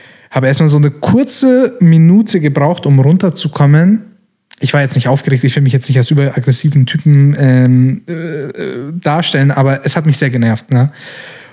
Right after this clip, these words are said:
Und dachte mir so, „Mann, Alter“, ich war, ich hab mich so gefreut, weil ich war direkt in Hamburg City, ähm, am Hafen City, dachte mir, „Ja, cool, heute Abend geh ich noch ein bisschen spazieren, geh ich in die Stadt, was Geiles essen“ und so.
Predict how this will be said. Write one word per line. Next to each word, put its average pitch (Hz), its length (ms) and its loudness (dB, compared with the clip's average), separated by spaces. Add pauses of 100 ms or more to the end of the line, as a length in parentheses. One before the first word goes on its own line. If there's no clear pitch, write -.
(140)
Und 151 640 2 (1500)
dachte - 260 -2
mir 135 100 4
so, 135 140 2
„Mann, 151 520 4
Alter“, 147 560 2
ich 165 220 -2
war, 175 160 -2
ich - 160 -2
hab 190 80 2
mich 196 100 2
so 214 140 0
gefreut, 165 580 -2
weil 147 80 0
ich 151 220 -6
war 151 100 0
direkt 175 300 -2
in 151 100 2
Hamburg 156 280 2
City, 175 420 0 (460)
ähm, 131 920 2
am 147 400 0
Hafen 160 500 0
City, 165 380 0
dachte 147 260 -4
mir, 143 220 4
„Ja, 135 60 0 (120)
cool, 156 220 2
heute 147 240 0
Abend 147 400 2 (380)
geh 147 80 0
ich 131 80 0
noch 143 120 2
ein 151 40 4
bisschen 147 220 0
spazieren, 156 580 0
geh 147 80 2
ich 143 80 -2
in 147 80 2
die 143 40 0
Stadt, 151 320 -4
was 147 140 -4
Geiles 147 320 -2
essen“ 151 320 0
und 147 120 2
so. 151 220 0